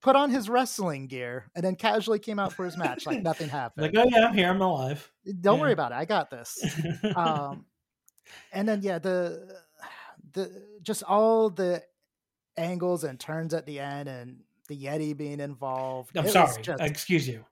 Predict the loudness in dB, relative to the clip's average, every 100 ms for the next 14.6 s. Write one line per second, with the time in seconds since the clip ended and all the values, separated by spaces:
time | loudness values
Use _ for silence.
0 | _ -4 0 10 10 10 4 2 0 -10
1 | -14 -10 -6 2 2 2 0 0 -2 -6
2 | 6 8 8 6 4 4 2 2 2 4
3 | 2 0 -8 -12 -2 0 0 0 -4 2
4 | 2 2 -2 -2 -4 -8 -14 _ _ -20
5 | -20 _ _ _ _ _ _ _ -6 -4
6 | -4 -10 -12 -12 -14 -14 4 6 6 2
7 | -6 0 2 2 -4 -6 -6 -4 -4 -2
8 | 0 2 2 0 -2 -4 -4 -8 -6 -4
9 | -2 -2 -4 -4 -4 -4 -6 -8 -6 -6
10 | -8 -12 -10 -12 -10 -10 -8 -8 -6 -8
11 | -10 -10 -10 -14 _ -8 -8 -8 -12 -10
12 | -10 -10 -10 -10 -8 -8 -6 -8 -10 -14
13 | -14 -14 -6 -2 -2 -4 -10 -10 -12 -14
14 | -14 -12 -12 -14 -14 -18